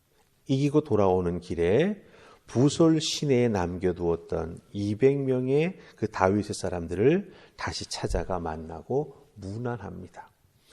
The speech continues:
이 이백 명의 사람들을 왜 부솔 시내에 남겨두었습니까? 시글락이 약탈당하고 가족들이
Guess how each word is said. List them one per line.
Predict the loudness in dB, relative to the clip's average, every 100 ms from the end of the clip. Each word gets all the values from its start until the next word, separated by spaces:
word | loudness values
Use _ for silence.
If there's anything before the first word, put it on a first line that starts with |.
| -20 -2
이 | 2 6
이백 | 12 12 12
명의 | 8 8 6
사람들을 | 6 4 6 4 6
왜 | 4
부솔 | 4 2 6 4
시내에 | 4 0 0
남겨두었습니까? | -2 -8 -8 -8 -8 -10 -12 -16 -18 -14 -12 -12 -16 _ _ _ _ _ _ _ _ _
시글락이 | -6 0 6 8 10 8 6
약탈당하고 | 2 2 0 2 4 2 2 4 2
가족들이 | 0 -2 0 -2 -6 -2 0 0